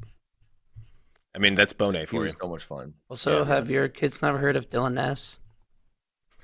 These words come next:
Speaker 2: Well, I tried telling, it was, that's almost a little too old for him. So I brought him up. He would do it more off the bottom, the elevator shoes up, where you elevator
Speaker 3: Yeah,
Speaker 2: up
Speaker 3: he would,
Speaker 2: bottom,
Speaker 3: like,
Speaker 2: go back to
Speaker 3: stand
Speaker 2: the
Speaker 3: up and
Speaker 2: under the
Speaker 3: reach
Speaker 2: arm.
Speaker 3: back.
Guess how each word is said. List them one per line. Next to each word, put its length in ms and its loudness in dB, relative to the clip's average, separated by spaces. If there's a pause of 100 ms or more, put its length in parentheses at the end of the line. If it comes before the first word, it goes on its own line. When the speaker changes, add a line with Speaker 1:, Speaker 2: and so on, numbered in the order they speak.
(400)
Speaker 2:
Well, 480 10
I 120 4
tried 320 4
telling, 440 4
it 260 2
was, 120 2
that's 240 4
almost 380 4
a 60 -2
little 260 2
too 260 -4
old 360 0
for 200 0
him. 220 2 (200)
So 120 6
I 80 12
brought 260 10
him 100 6
up. 200 6
He 180 2
would 180 0
do 160 6
it 60 6
more 240 6
off 240 4
the 80 -6
bottom, 500 6
the 80 -4
elevator 320 2
shoes 220 -4
up, 140 2
where 120 0
you 160 -2
elevator 340 2
Speaker 3:
Yeah, 80 6
Speaker 2:
up 40 -2
Speaker 3:
he 140 6
would, 120 8
Speaker 2:
bottom, 40 8
Speaker 3:
like, 160 8
Speaker 2:
go 20 2
back 40 4
to 40 4
Speaker 3:
stand 240 2
Speaker 2:
the 80 6
Speaker 3:
up 100 0
and 100 -4
Speaker 2:
under 120 -6
the 80 2
Speaker 3:
reach 140 2
Speaker 2:
arm. 80 -2
Speaker 3:
back. 520 -2